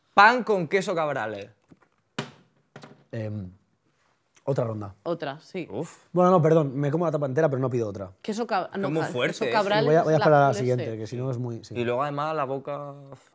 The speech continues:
Speaker 2: Eh.
Speaker 1: Venga, y aquí el debate total que nos va a contestar.
Speaker 2: Pero espera,
Speaker 3: A
Speaker 2: no,
Speaker 3: ver.
Speaker 2: no hemos dicho si queríamos otra o no.
Speaker 1: El hummus no está, eso
Speaker 2: Ah,
Speaker 1: me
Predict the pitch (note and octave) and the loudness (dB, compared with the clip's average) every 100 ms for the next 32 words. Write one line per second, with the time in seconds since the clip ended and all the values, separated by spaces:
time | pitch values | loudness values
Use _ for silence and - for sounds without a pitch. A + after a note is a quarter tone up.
0 | _ _ _ C#3 C3+ C3 D#3+ D#3 C#3 C3+ | _ _ _ -16 -10 -4 -4 -2 -2 -2
1 | D3+ F#3+ E3+ D3 D#3 E3 C#3+ C3+ D3 G3 | 0 0 0 -2 -2 -2 -4 -2 -2 -2
2 | B3+ _ _ C#3 A#2+ A#2 A#2+ A#2+ A#2 - | -6 _ _ -8 -6 -4 -6 -8 -10 -10
3 | G2 G2 - A2 C#3 D3+ E3+ E3+ C3 C3 | -12 -12 -12 -8 0 6 8 6 4 -4
4 | C3 A#2 A2 A2+ A2+ A#2 A2+ A2 A2+ G#2+ | -4 -4 -6 -8 -8 -10 -10 -12 -12 -10
5 | B2+ A2+ C3 E3+ E3 B2 - - - D#3 | -8 -6 -2 -2 -2 -6 -10 -10 -6 -2
6 | D#3+ | 2